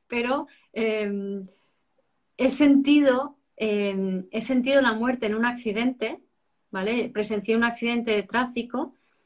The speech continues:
y he sentido la mu-, la muerte en el instante de, de una persona que murió en ese accidente de tráfico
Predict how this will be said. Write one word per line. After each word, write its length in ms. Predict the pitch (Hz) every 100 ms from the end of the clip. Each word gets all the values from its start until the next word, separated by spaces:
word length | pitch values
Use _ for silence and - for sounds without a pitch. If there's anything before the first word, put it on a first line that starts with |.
| -
y 120 | - 233
he 40 |
sentido 420 | 240 220 240 262
la 140 | 226 202
mu-, 220 | 208 226
la 160 | 202 202
muerte 360 | 208 240 247 214
en 140 | 196
el 60 | 190
instante 520 | 190 - 226 247 226 190
de, 220 | 190 185
de 120 | 196
una 200 | 208 214
persona 360 | 214 214 220 220
que 100 | 202
murió 380 | 196 190 208
en 100 | 214
ese 160 | 202 -
accidente 400 | 196 - 196 196
de 100 | 190
tráfico 600 | 202 226 - 220 220 269